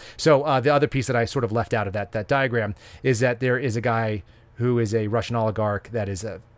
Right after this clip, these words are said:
apparently fueling all this stuff. They've gotta actually substantiate that. But let's, uh, and, and his name is Deripaska, D E R I P A S K A. He's a Russian oligarch that's been sanctioned by the, uh, by the United States.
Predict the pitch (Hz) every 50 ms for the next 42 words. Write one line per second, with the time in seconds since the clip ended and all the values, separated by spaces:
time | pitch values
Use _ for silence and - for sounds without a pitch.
0 | - 160 - - 117 120 110 101 98 - - 131 120 113 110 104 98 95 92 101
1 | 90 - - 107 92 87 - - 120 117 107 127 117 117 107 104 - - 110 95
2 | - - 95 - 110 101 82 - - 90 - - 90 85 - - 98 - - -
3 | - - - - - - - 131 131 - - - 139 123 117 113 117 - 143 135
4 | 127 120 131 123 131 113 135 127 120 120 110 - 120 113 - - 117 110 - -
5 | 113 101 98 95 - - - - - 143 110 123 120 127 135 123 120 123 113 110
6 | 110 110 113 107 104 - - - - - - - - 127 113 104 101 98 101 101
7 | 101 - - _ _ _ _ - - _ - - 139 131 127 - 135 113 113 110
8 | 120 107 101 - - - - - - - 117 117 110 101 95 95 90 - - -
9 | - - - - - - 104 117 120 110 120 104 117 120 - - 127 113 113 107
10 | 113 107 104 - 104 - - 104 95 - 139 135 135 - - 131 123 101 117 117
11 | 110 107 110 107 107 107 101 98 98 101 101 113 107 110 110 110 104 98 - -
12 | 175 175 175 - -